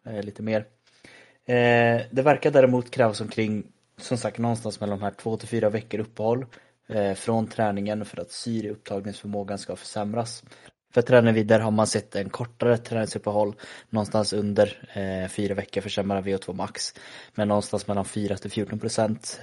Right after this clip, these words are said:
Eh, men längre uppehåll, alltså över fyra veckor, är resultatet en försämring av V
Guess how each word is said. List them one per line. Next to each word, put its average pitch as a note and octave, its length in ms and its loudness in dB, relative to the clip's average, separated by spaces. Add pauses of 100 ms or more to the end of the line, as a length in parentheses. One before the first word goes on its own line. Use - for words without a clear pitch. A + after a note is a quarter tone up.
(140)
Eh, F#2 460 -6 (760)
men B2+ 140 8
längre A#2 400 8
uppehåll, A2 460 2 (100)
alltså G#2+ 200 -6
över G2+ 220 0
fyra G2 240 -2
veckor, G2 320 -2
är G2 180 0
resultatet G2+ 520 -6
en G2 60 -6
försämring F#2+ 460 -6
av F#2+ 60 -8
V F#2+ 260 -4